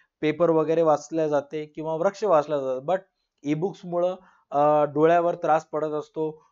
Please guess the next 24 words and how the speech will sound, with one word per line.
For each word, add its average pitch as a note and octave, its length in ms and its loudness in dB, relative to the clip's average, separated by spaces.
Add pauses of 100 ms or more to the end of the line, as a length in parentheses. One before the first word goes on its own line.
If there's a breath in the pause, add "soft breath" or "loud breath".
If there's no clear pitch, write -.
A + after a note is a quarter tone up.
मोबाईल D#3 480 4
तुमच्या D#3 280 -4
समोर D#3 280 -4 (140)
किंवा D#3 160 -4
स्क्रीन E3 400 -6
तुमच्या D#3 280 -10
पुढे D#3 200 -6
असते, D3+ 220 -6
जेणेकरून D#3+ 500 -8
डोळे C#3+ 220 -4
तुमचे D#3 380 -12
खराब D3 200 -4
होत D3 120 -10
असतात. C#3+ 360 -10 (360 soft breath)
ई D3 80 -4
बुक्सचा, F3 760 -2 (380 soft breath)
अ, D3+ 500 4
गैरफायदा E3 480 2
हेही D#3+ 340 -6
असतो D#3 280 -10
की F3 460 -12 (1080)
पीडीएफ F#3+ 400 -4
बघता E3 340 -2
बघता E3+ 380 -2